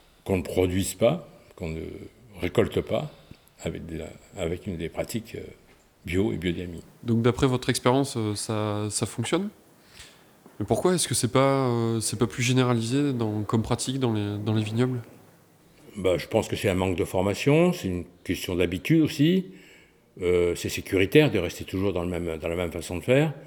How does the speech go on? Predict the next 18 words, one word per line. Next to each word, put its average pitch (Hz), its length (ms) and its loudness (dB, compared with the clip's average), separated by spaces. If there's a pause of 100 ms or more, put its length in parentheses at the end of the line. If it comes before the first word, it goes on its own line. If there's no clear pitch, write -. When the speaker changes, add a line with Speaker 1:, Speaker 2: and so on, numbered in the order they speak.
(360)
Speaker 1:
alors 80 120 -8
que - 80 -4
la 82 80 0
biodynamie, 90 380 2
comme 78 120 -6
je 90 120 -6
viens 85 80 -2
de 80 60 -6
vous 85 80 -2
dire, 139 220 0
elle 85 360 -4
se, 101 120 -6
Speaker 2:
Mm. 107 160 -6
Speaker 1:
on 87 60 -12
pose 87 220 -6
plein - 160 -2
de 98 60 -2
questions. 117 400 2